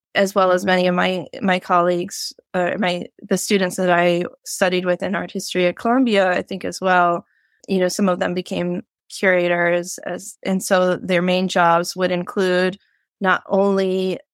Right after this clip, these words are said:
making exhibitions, which of course is, you know, a scholarly endeavor and results oftentimes in a publication, right? A research publication, a museum catalog,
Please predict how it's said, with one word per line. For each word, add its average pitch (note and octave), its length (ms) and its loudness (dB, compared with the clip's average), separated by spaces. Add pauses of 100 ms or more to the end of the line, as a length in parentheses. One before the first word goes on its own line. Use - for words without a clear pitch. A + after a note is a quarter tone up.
making F#3 520 -4
exhibitions, C4+ 1040 -2
which G3 180 -2
of F#3+ 160 -4
course - 680 -2
is, F3+ 240 -2 (300)
you F#3+ 100 -6 (180)
know, E3 80 -2
a - 20 -2
scholarly F3 480 2
endeavor G3+ 520 2
and F#3 120 0
results F3+ 580 -2
oftentimes F3+ 600 -4
in F3+ 260 0 (320)
a F#3+ 80 0
publication, F#3 800 -2
right? F3 180 2
A E3+ 80 2
research F3+ 420 -6
publication, E3+ 960 -6
a - 80 -6
museum E3+ 420 -6
catalog, F3+ 640 0